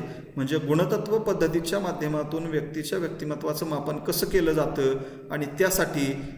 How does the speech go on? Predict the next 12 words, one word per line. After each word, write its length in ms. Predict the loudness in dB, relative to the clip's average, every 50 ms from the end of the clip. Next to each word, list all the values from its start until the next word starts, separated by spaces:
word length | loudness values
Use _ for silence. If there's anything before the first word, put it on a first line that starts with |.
| -10 -2 2
जे 160 | 4 4 6
दोन 280 | 6 4 4 4 0
प्रकार 260 | -2 -2 -2 0 2 2
वापरले 480 | 4 2 2 2 0 0 0 2 2
जातात 560 | 2 2 0 0 0 -2 -2 -2 -2 -4 -2
ते 100 | 0 0
म्हणजे 360 | 2 2 0 0 2 2 4 4 2 2 -2 -6 -8 -10 -12 -14 -14 -12 -10 -10 -10 -10 -12 -14 -16 -14 -6 -2
पदनिश्चय 600 | 0 2 4 4 4 4 2 2 2 2 0 0 0
श्रेणी 680 | 0 2 2 2 2 2 0 -2 -2 -4 -8 -8 -8 -4 -4
आणि 200 | -2 -2 0 0
व्यक्तिमत्व 580 | 0 0 0 0 -2 -2 -2 -2 -2 -2 -4
प्रश्नावली, 540 | -2 -4 -4 -6 -4 -4 -2 -2 -2 -2 -4